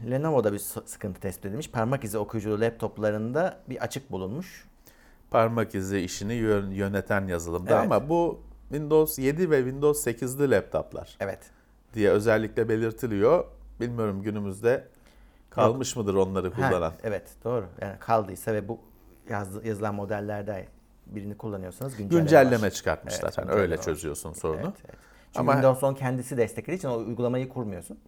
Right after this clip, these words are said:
Speaker 2: çoğu kişinin gündeminde değildir.
Speaker 1: Evet.
Speaker 2: Varsa öyle güncel, belki Lenovo olunca tabii iş dünyası
Speaker 1: İş dünyası
Speaker 2: hemen
Speaker 1: var.
Speaker 2: akla geliyor.
Speaker 1: Tabii.
Speaker 2: Varsa cihazını güncelleyemeyen ya-, yazılımın güncellemesini
Speaker 1: Evet.
Speaker 2: çıkartmış Lenovo.
Speaker 1: Allah'tan uzaktan falan erişilmeyle yapılan bir şey değilmiş bu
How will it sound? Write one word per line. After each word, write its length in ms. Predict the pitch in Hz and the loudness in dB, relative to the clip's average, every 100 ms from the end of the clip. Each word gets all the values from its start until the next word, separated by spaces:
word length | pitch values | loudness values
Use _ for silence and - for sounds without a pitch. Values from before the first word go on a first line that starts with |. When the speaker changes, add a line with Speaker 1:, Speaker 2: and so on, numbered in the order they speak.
| - | 2
Speaker 2:
çoğu 320 | 147 117 104 | 6 6 4
kişinin 640 | 110 - 113 110 113 110 | -2 -6 -4 -4 -6 -8
gündeminde 640 | 110 95 90 85 95 135 | -6 -4 -4 -4 -2 -2
değildir. 560 | 117 107 87 95 - - - _ _ _ _ _ _ _ _ _ - | 0 -2 -2 -4 -6 -12 -20 _ _ _ _ _ _ _ _ _ -10
Speaker 1:
Evet. 300 | 90 - 127 | -10 -6 4
Speaker 2:
Varsa 380 | 131 95 - | 6 6 2
öyle 280 | 90 90 85 | 0 0 -2
güncel, 500 | 85 92 90 92 - | -4 -6 0 2 2
belki 340 | 104 101 101 101 | 2 2 0 -2
Lenovo 280 | 113 104 104 | 0 0 0
olunca 360 | 113 139 117 | 0 -2 -6
tabii 220 | - 101 | -4 -4
iş 240 | 95 - - | -4 -6 -8
dünyası 340 | 104 101 95 | -2 -2 0
Speaker 1:
İş 40 | 104 | 2
dünyası 160 | 95 | 2
Speaker 2:
hemen 180 | 87 80 | 2 0
Speaker 1:
var. 60 | 101 | 0
Speaker 2:
akla 140 | 87 | 0
geliyor. 340 | 85 80 78 | 0 -2 -2
Speaker 1:
Tabii. 100 | 76 - - _ _ - | -4 -10 -20 _ _ 0
Speaker 2:
Varsa 460 | 113 110 - 104 | 4 6 4 0
cihazını 480 | 92 98 92 90 92 | 0 2 0 0 -4
güncelleyemeyen 880 | 92 95 92 92 92 90 92 127 180 | -4 -4 0 0 2 0 0 0 0
ya-, 200 | 123 131 - | 2 0 0
yazılımın 640 | 113 110 120 120 131 120 104 | 2 2 4 4 4 2 -2
güncellemesini 680 | 92 90 85 82 82 92 | -2 0 0 0 -2 -2
Speaker 1:
Evet. 100 | 85 | -4
Speaker 2:
çıkartmış 520 | 80 - 80 - - 82 | -6 -4 -4 -6 -10 -8
Lenovo. 300 | 80 65 - - | -6 -8 -10 -6
Speaker 1:
Allah'tan 480 | 143 165 165 156 | -2 0 0 -2
uzaktan 460 | 135 127 135 - 135 | -2 -2 -4 -2 -2
falan 220 | 131 131 | 0 0
erişilmeyle 580 | 120 123 127 127 127 123 | 0 -2 -4 -4 -2 0
yapılan 360 | 123 123 123 123 | 0 0 -4 -4
bir 40 | |
şey 180 | 127 120 | -4 -4
değilmiş 280 | 117 98 - | -4 -8 -8
bu 200 | 92 | -8